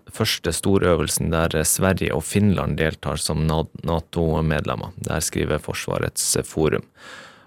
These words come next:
Annethvert år siden tjue tretten har luftforsvarene i Norge, Sverige og Finland sammen, eh, arrangert øvelsen Arctic Challenge Exerci-, Exercise.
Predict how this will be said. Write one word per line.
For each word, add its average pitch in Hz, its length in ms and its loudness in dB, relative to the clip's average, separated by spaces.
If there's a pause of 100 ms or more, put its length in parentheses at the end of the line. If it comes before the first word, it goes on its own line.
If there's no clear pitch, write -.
Annethvert 98 300 4
år 92 280 6
siden 85 380 4
tjue 92 240 2
tretten 87 320 0
har 80 240 2
luftforsvarene 78 880 -2
i 78 160 0
Norge, 82 320 2
Sverige 85 240 2
og 80 80 0
Finland 85 480 2
sammen, 80 460 0
eh, 78 40 0
arrangert 78 600 0
øvelsen 80 400 -2
Arctic - 640 -4
Challenge 76 540 -4
Exerci-, - 500 -6
Exercise. - 720 -4